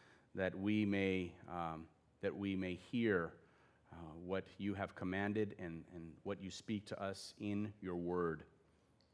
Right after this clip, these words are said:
We desire to know you, to walk in your ways. Convince us and convict us of the word of God this morning.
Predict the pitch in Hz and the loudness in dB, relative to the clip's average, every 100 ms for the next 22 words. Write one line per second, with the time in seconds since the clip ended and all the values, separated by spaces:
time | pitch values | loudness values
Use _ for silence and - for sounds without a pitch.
0 | - 104 90 87 92 92 92 101 90 95 | -4 -2 0 6 6 6 4 0 2 4
1 | 98 95 87 82 82 - - - - 90 | 4 2 2 0 -4 -14 -20 -6 0 4
2 | 95 113 - - 117 101 95 101 101 82 | 6 6 4 -4 -4 0 2 4 4 2
3 | 80 78 82 - - _ _ - - 92 | 0 -2 -6 -10 -14 _ _ -6 -2 2
4 | 107 131 - - 139 135 - - 101 95 | 4 4 2 4 4 4 -6 -2 -2 -2
5 | - 104 101 143 - 92 82 - 87 90 | -2 -2 0 0 0 -4 -4 -8 -6 -2
6 | 90 98 98 92 87 85 87 - 78 78 | 2 2 0 0 0 0 -4 -8 -8 -6
7 | 78 | -6